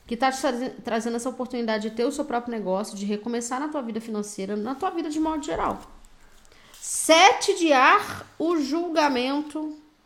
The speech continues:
A temperança, um cavaleiro de copas, oito de copas, dois de copas. Mais uma sobre essa torre. Página de terra.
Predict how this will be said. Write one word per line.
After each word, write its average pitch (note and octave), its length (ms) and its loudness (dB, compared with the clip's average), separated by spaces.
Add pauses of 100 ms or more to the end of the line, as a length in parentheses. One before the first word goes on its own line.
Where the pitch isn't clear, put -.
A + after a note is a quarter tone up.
(1400)
A A#3 80 2
temperança, A#3+ 720 -2
um A#3 80 -6
cavaleiro A3 520 -4
de G#3 120 -8
copas, G#3+ 560 -6
oito A3 240 -8
de - 120 -16
copas, - 580 -20
dois F#3 340 -8
de F#3 160 -12
copas. - 880 -18 (1800)
Mais D4+ 320 6
uma E4 260 4
sobre C4+ 280 2
essa B3+ 260 2
torre. A#3+ 320 0 (4000)
Página G#3 280 -2
de C#4 100 -6
terra. F#3 480 -8